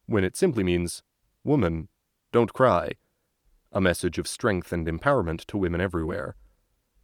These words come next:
The song has since become a classic, perhaps an anthem. So here I was, a naive,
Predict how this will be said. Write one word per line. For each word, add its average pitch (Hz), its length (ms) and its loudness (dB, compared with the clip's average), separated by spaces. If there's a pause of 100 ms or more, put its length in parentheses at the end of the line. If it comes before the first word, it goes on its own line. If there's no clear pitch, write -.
(140)
The 101 120 -2
song 85 380 2
has 87 200 -4
since 170 320 0
become 92 320 -4
a 82 60 -4
classic, - 560 0 (560)
perhaps 98 440 2
an 87 80 -4
anthem. 90 460 -2 (1400)
So 107 300 2
here 190 240 4
I 143 80 6
was, 95 420 -2 (600)
a 98 60 2
naive, 120 680 0